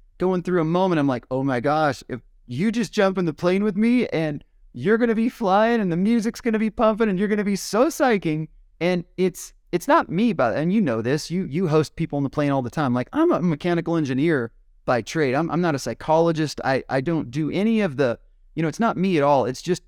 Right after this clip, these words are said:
I curate the environment, and the plane and the experience and the physics does the rest. And it always happens that when we land, it's laughing and tears and hugs and happiness and celebration. And I,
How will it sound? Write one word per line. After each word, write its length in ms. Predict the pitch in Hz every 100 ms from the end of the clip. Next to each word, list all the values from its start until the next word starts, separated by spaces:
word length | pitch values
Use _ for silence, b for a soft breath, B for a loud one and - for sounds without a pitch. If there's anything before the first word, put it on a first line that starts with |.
| _ _ -
I 100 | 131
curate 560 | - - 233 208 185 175
the 140 | 175
environment, 640 | 139 120 139 190 226 262 -
and 160 | 139 143
the 60 |
plane 500 | - - 156 170 170
and 220 | - 127
the 80 | 131
experience 580 | 117 - - 160 151 143
and 100 | 127
the 60 | 107
physics 560 | - 165 131 117 -
does 260 | - 127 107
the 120 | 117
rest. 360 | 123 117 104 117
And 100 | 123
it 100 | - -
always 560 | 147 180 175 170 151
happens 720 | - 131 139 - 135 110 107 - _ _ _ -
that 120 | 135 123
when 160 | 131
we 140 | 139 135
land, 400 | 151 160 127 110
it's 220 | 104 - _ _ _ - _ -
laughing 680 | 139 170 175 165 160 135 123
and 180 | 120 -
tears 540 | - 214 185 160 143
and 100 | 131
hugs 640 | 120 156 196 170 147 127
and 100 | 143
happiness 640 | 135 185 180 175 156 143 -
and 100 | 135
celebration. 920 | - 202 185 165 165 175 185 - 151
And 100 | 135
I, 140 | 127